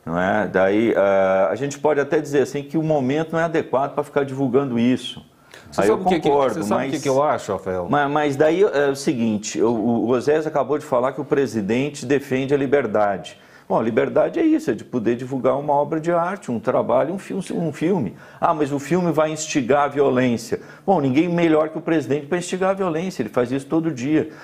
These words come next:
Speaker 1: né? Inclusive, um dos seus aliados acabou de, eh, invadir um ato de um candidato a governador no Rio de Janeiro, o Freixo, armado com uma milícia própria, e acabou com o ato,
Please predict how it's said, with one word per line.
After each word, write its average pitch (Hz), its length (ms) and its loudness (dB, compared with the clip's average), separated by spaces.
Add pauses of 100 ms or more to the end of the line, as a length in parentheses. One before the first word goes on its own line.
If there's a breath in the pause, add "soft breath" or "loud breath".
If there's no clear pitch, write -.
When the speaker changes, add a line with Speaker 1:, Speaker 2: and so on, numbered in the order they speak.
(140 loud breath)
Speaker 1:
né? 120 140 2
Inclusive, 139 580 2
um 156 120 2
dos 135 160 -6
seus 135 200 2
aliados 127 540 0
acabou 127 540 0
de, 110 320 -2 (280 loud breath)
eh, 110 300 0
invadir 117 460 -2
um 110 240 0
ato 117 280 0
de 98 140 -6
um 98 300 -2
candidato 104 400 0
a 101 120 2
governador 104 560 2
no 104 120 -2
Rio 107 80 2
de 101 80 -2
Janeiro, 127 440 0 (720)
o 107 120 0
Freixo, 113 580 0 (220 loud breath)
armado 131 580 0
com - 80 -8
uma 135 140 0
milícia 120 500 0
própria, - 540 -2 (180 loud breath)
e 131 100 4
acabou 240 440 0
com 254 140 0
o 208 40 2
ato, 208 320 -4